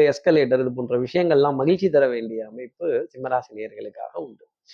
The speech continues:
அடுத்து இருக்கிற கன்னிராசி நேயர்களும், "சாமி எனக்கு ஒரு உண்மை தெரிஞ்சு ஆகணும்." இதை யார் சொன்னா,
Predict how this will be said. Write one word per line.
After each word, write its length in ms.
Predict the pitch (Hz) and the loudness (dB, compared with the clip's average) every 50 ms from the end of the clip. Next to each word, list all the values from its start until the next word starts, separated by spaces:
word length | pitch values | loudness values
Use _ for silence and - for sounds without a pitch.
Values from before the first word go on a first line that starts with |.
| - - - - - - | -20 -20 -20 -20 -12 0
அடுத்து 260 | - 180 202 220 269 | 2 2 4 4 4
இருக்கிற 300 | 269 254 226 190 190 180 190 196 175 147 151 160 180 196 190 190 - - 139 135 | 6 6 8 8 8 8 8 8 8 8 8 8 8 8 6 6 4 0 0 0
கன்னிராசி 460 | - 147 156 165 180 180 175 170 160 170 | 0 2 4 4 6 6 6 4 4 4
நேயர்களும், 380 | 156 160 165 170 170 185 175 | 4 4 4 4 4 2 2
"சாமி 420 | - 160 165 170 175 185 208 240 240 | 2 0 2 2 4 4 4 6 4
எனக்கு 260 | 196 170 165 151 147 | 4 4 4 4 4
ஒரு 100 | 156 208 226 | 4 4 4
உண்மை 240 | 170 151 170 185 175 | 4 2 2 2 4
தெரிஞ்சு 360 | 147 139 139 147 143 135 135 | 4 2 2 2 0 -2 -2
ஆகணும்." 320 | 120 123 120 - 123 113 - | -2 -2 -2 -4 -6 -18 -16
இதை 160 | 131 120 120 | _ -2 0
யார் 240 | 113 127 143 170 160 | 2 4 4 4 2
சொன்னா, 320 | - - 123 123 123 123 | 0 -6 -8 -6 -4 -4